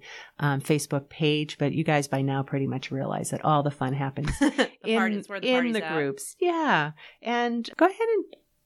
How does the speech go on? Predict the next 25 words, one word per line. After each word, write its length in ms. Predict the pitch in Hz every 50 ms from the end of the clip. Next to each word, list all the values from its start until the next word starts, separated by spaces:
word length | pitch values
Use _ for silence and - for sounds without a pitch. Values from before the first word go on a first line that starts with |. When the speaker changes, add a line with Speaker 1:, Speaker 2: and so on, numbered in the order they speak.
| _ _ -
Speaker 1:
hop 300 | - - 285 294 285 285
on 160 | 311 311 302
my 160 | 285 277 269
website 580 | 247 226 226 220 220 - - - 220 220 220 202
or 60 | 190
hop 260 | 185 208 220 226 220
anywhere 380 | - 214 240 254 262 233 208 185
you'll 180 | 180 180 185 185
see, 380 | - - - 190 180 165 170
because 320 | 170 180 175 170 165 160 -
this 120 | 175 165
is 120 | 190 180
what 160 | 190 190 185 185
I 100 | 185 185
do. 380 | 185 196 190 170 156 165 165 - - - - _ _
Hop 280 | - - 302 330 320 349
on 160 | 330 339 320
my 200 | 285 269 240 - -
email 400 | 196 196 190 175 170 160 156 151
list, 480 | 139 131 127 127 139 - - - - -
and 180 | - 196 190 196
that 200 | 196 202 214 -
way 120 | 202 202 190
you'll 220 | 190 190 185 185
get, 460 | 185 - 180 170 165 165 156 - -